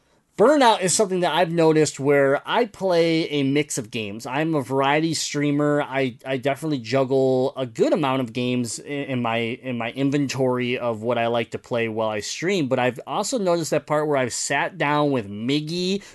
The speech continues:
with Owl Zero, and I, and others, and I've sat there on a mic and said,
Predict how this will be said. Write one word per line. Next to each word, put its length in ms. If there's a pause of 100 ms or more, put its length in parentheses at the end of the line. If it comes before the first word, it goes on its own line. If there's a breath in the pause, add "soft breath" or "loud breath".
with 160
Owl 380
Zero, 680 (220 loud breath)
and 140
I, 120
and 220
others, 380
and 100
I've 80
sat 280
there 120
on 160
a 80
mic 360
and 100
said, 340